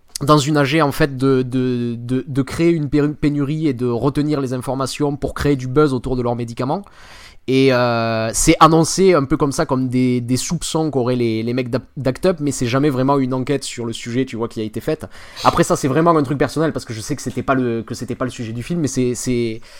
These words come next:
c'est le, c'est le genre de choses que j'aime beaucoup, moi, quand je vais, quand je vais au cinéma. Donc ça, on va le mettre de côté, parce que c'est pas vraiment quelque chose que je vais avoir à reprocher du fi-,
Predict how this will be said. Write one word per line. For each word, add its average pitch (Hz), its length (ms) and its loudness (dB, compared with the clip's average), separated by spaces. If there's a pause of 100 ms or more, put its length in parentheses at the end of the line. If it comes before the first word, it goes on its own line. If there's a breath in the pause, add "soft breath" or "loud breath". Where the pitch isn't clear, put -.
(160 loud breath)
c'est 135 160 -4
le, 127 240 0
c'est - 280 -4
le 123 60 0
genre 131 160 2
de 127 100 0
choses 139 200 -2
que 123 80 -4
j'aime 123 160 0
beaucoup, 127 240 -2
moi, 123 160 -2
quand 113 120 -6
je 101 100 -8
vais, 107 300 -6
quand 110 120 -6
je 104 100 -6
vais 110 240 -4
au - 160 -8
cinéma. 120 340 -4 (220 loud breath)
Donc 120 140 -4
ça, 135 80 2
on 131 80 4
va 123 80 4
le 117 60 2
mettre 123 160 0
de 127 80 0
côté, 127 280 0
parce 110 160 -8
que - 80 -14
c'est - 220 -12
pas 123 100 0
vraiment 110 260 -4
quelque 113 220 -4
chose 120 160 -4
que 117 100 -8
je 104 80 -8
vais 117 60 -2
avoir 110 220 -2
à 104 60 2
reprocher 107 340 -6
du 110 100 -8
fi-, - 160 -18